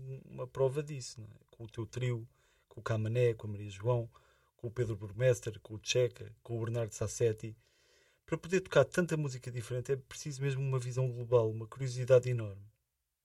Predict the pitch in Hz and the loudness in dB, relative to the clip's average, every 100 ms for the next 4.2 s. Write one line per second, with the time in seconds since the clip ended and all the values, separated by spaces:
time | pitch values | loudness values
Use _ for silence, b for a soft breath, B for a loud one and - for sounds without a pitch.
0 | _ _ _ - 123 131 - 143 131 - | _ _ _ -16 -6 -6 -4 -6 -6 0
1 | 131 123 123 123 135 139 - 127 131 127 | 0 2 0 -2 -2 -2 -4 -2 -2 -2
2 | 135 123 113 110 - 92 85 - _ - | 2 4 4 2 -10 -14 -16 -20 _ -10
3 | 107 101 101 98 - 117 107 95 _ _ | -8 -8 -12 -12 -6 -2 -2 -4 _ _
4 | - | -14